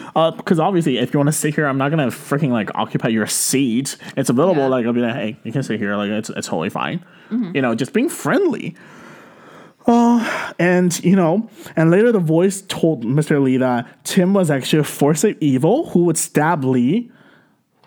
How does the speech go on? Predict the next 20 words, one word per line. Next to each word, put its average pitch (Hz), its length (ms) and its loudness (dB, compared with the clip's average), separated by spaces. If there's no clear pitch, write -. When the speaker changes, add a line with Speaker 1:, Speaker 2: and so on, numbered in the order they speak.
Speaker 1:
who - 140 0
would 180 100 4
stab 185 340 -4
him 117 280 -4
unless 139 360 0
he 143 100 2
protect 143 360 -4
himself 107 440 -8
by 127 140 0
killing 143 560 -2
him. 120 240 -10
Speaker 2:
Oh 220 100 -8
my 175 180 -8
God. 170 560 -14
Speaker 1:
Yeah. 143 340 0
And 170 160 -2
after 202 420 0
the 160 120 0
killing, 135 400 0
though, 95 260 -6